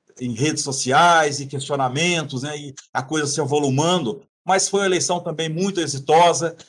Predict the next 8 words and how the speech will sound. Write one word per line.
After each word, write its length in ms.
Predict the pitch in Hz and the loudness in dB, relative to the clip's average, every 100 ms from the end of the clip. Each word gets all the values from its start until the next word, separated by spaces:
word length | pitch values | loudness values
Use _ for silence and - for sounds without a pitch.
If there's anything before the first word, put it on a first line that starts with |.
| - | -14
e, 80 | 151 | -10
no 100 | 165 | -10
final, 680 | - 147 143 151 147 139 _ _ | -8 0 4 6 4 0 _ _
é, 540 | - 139 143 139 131 123 | -2 0 2 2 2 -2
tudo 280 | - 185 | -4 -4
correu 460 | 185 147 147 151 139 _ _ | -2 0 0 0 -4 _ _
muito 440 | - 135 170 175 151 | -8 0 2 2 0
bem. 400 | 117 107 90 | -2 -2 -6